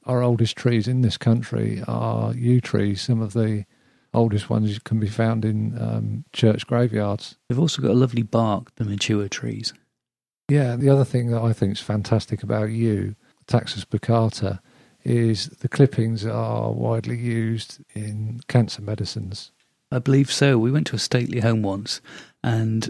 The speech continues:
Speaker 2: there's a company that came in and clipped the hedge for free because they took the clippings away, and the money got back from the clippings for use in an anti-cancer drug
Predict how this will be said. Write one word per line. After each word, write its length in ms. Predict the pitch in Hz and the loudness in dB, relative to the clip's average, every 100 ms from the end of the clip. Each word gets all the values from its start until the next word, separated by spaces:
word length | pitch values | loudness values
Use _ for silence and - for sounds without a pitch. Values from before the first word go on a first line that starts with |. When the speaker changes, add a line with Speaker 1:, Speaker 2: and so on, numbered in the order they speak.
| - | -8
Speaker 2:
there's 200 | 135 123 | 0 0
a 40 | 123 | 2
company 340 | 160 160 143 | 2 2 0
that 100 | 143 | -2
came 260 | - 143 127 | 4 4 6
in 160 | 120 - | 2 0
and 160 | 117 | -4
clipped 340 | - 156 - - | 0 0 0 -2
the 80 | |
hedge 440 | 135 131 107 131 - | 2 4 2 -4 -12
for 120 | - 147 | 0 2
free 440 | - 131 104 131 - _ _ | 4 2 2 -4 -8 _ _
because 280 | 113 120 139 | -4 0 2
they 120 | 143 | 2
took 160 | 139 | 2
the 180 | 131 127 | -2 -4
clippings 420 | - 147 123 117 | 0 0 0 0
away, 420 | 123 120 113 110 123 _ _ | 2 2 2 0 -4 _ _
and 100 | 123 | 2
the 60 | |
money 240 | 123 127 123 | 4 4 4
got 200 | 127 - _ - - - | 2 0 _ -14 -14 -2
back 260 | - 127 - | 2 2 0
from 160 | - 113 | -2 -2
the 80 | |
clippings 600 | 113 131 - 110 107 113 | 0 -2 -2 -4 -4 -6
for 100 | - | -4
use 260 | 113 117 113 | 0 0 0
in 100 | 113 | 0
an 60 | 113 | 0
anti-cancer 560 | 117 110 117 113 - | -2 -2 -2 -2 -4
drug 280 | 101 98 104 | -2 -4 -4